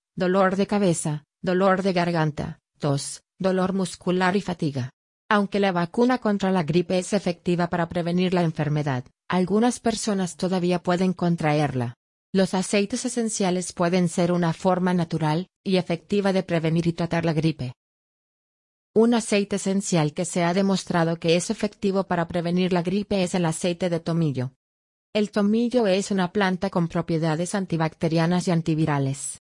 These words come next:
El aceite de tomillo se puede inhalar o aplicar tópicamente para ayudar a aliviar los síntomas de la gripe. Otro aceite esencial efectivo para prevenir la gripe es el aceite de eucalipto. El eucalipto es una planta con propiedades antivirales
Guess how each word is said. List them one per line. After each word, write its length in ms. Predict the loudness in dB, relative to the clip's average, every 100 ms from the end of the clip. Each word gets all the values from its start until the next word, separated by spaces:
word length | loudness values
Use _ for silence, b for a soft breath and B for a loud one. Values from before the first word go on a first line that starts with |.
| _ _ 0
El 140 | 0
aceite 480 | 0 0 0 0 -2
de 120 | -2
tomillo 420 | 0 0 0 -2
se 160 | -2 -4
puede 300 | 0 2 2
inhalar 400 | 2 2 2 2
o 40 |
aplicar 460 | 0 -2 0 0 0
tópicamente 800 | -2 -2 -2 0 2 2 0 -4
para 200 | -2 -2
ayudar 360 | -2 0 2
a 40 | 2
aliviar 380 | 0 0 0 0
los 100 | -2
síntomas 600 | -2 -2 0 0 0 0
de 80 | 0
la 120 | 0
gripe. 400 | 0 -2 -4 -10 _ _ _ 0
Otro 300 | 0 2 0
aceite 460 | 0 0 -2 -2
esencial 440 | -2 -2 0 0 0
efectivo 540 | 0 -4 -4 -2 -2
para 240 | 0 -2 -2
prevenir 460 | -4 0 0 2
la 100 | 0
gripe 400 | 0 0 2 2
es 140 | 2 0
el 100 | 0
aceite 460 | 0 -2 -2 0
de 60 | 0
eucalipto. 640 | 0 0 -2 -2 -8 -12 -14 _ _ _
El 160 | 4 4
eucalipto 680 | 4 2 0 -2 -2 0
es 180 | 0 2
una 240 | 0 0 0
planta 360 | 0 0 -2
con 180 | -2 -2
propiedades 640 | -2 -2 0 0 0 -2 -2
antivirales 840 | -2 0 0 0 0 -2 -6 -10